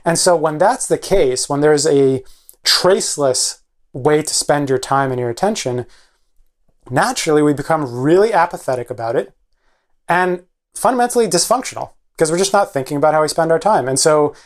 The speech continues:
what makes it so easy is the fact that it's, there's no feedback, it's mindless,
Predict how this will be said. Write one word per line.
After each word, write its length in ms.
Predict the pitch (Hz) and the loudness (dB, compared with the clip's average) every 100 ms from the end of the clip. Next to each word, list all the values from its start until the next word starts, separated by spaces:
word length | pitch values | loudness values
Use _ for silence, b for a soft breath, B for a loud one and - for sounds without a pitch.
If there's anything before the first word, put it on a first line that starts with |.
| b b b _ - | b b b _ -12
what 460 | 139 175 220 - | 0 2 2 -4
makes 300 | 175 170 170 | 0 0 0
it 60 | 147 | -4
so 300 | - 147 139 - | 0 0 0 -4
easy 560 | 226 220 151 135 - - | -2 0 0 0 -4 2
is 480 | 190 202 156 - _ - | 2 2 -2 -8 _ -10
the 60 | |
fact 640 | - 165 147 143 - - - | -2 2 2 0 -6 -12 0
that 280 | 135 127 | 0 2
it's, 340 | 143 127 - - | 0 -2 -2 -4
there's 200 | 131 120 | -4 0
no 120 | 160 | -2
feedback, 640 | - 190 160 214 240 - _ _ _ _ _ _ | 0 -2 0 0 -2 -14 _ _ _ _ _ _
it's 140 | 143 | -2
mindless, 1000 | 143 143 147 165 226 147 123 127 - - | 0 0 2 0 0 -4 -4 -4 -6 -8